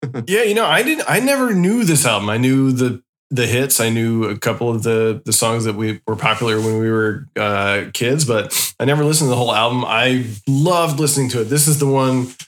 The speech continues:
over this week that I was, I never minded putting on again. I love the vibe of it. Uh, to me, the vibe is kinda similar to There's a Riot Going On,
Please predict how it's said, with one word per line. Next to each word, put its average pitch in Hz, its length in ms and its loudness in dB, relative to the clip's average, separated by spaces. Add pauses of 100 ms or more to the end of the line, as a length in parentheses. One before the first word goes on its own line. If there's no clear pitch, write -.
(160)
over 127 180 0
this 127 220 0
week 127 240 0
that 113 80 2
I 110 120 2
was, 104 320 -2
I 117 120 -2
never 127 320 0
minded 120 440 0
putting 123 240 -2
on 117 160 0
again. 113 260 0
I 104 60 0
love 110 220 0
the 117 100 0
vibe 107 320 0
of 110 120 0
it. 110 240 -2 (400)
Uh, 113 460 0 (280)
to 143 100 2
me, 160 300 2
the 285 100 2
vibe 147 440 0
is 143 200 0
kinda 170 380 -4
similar 156 480 2
to 139 480 2
There's 123 220 0
a 110 40 0
Riot 117 340 0
Going 151 240 0
On, 160 340 -2